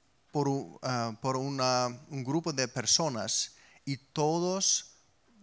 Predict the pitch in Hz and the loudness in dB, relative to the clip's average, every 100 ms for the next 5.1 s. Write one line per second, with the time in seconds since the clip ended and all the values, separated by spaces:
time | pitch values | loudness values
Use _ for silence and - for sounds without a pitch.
0 | - 139 120 - 143 147 - 156 151 120 | -14 -8 -8 -4 -2 -2 -6 -10 -8 -8
1 | 113 110 123 120 - 135 135 104 - 104 | -6 -6 -2 -4 -4 -10 -10 -10 -10 -8
2 | 101 104 - - 101 _ _ _ _ _ | -10 -12 -14 -18 -20 _ _ _ _ _
3 | _ _ _ _ _ - - - - _ | _ _ _ _ _ -20 -20 -20 -20 _
4 | _ _ _ _ _ _ _ - 180 202 | _ _ _ _ _ _ _ 2 4 2